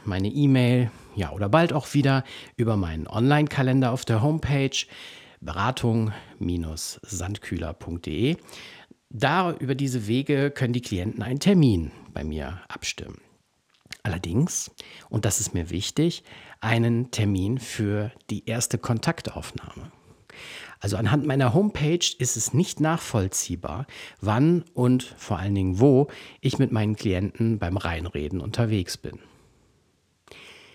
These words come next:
Ich empfehle dir, die Termine so zu legen, dass sie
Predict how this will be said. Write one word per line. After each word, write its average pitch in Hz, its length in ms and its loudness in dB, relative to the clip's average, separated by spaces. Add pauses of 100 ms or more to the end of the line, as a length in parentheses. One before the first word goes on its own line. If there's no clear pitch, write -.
(160)
Ich - 120 6
empfehle 202 380 8
dir, 170 140 6
die 160 120 0
Termine 147 480 6
so 127 260 6
zu 160 220 2
legen, 131 440 4 (180)
dass 127 280 0
sie 120 280 0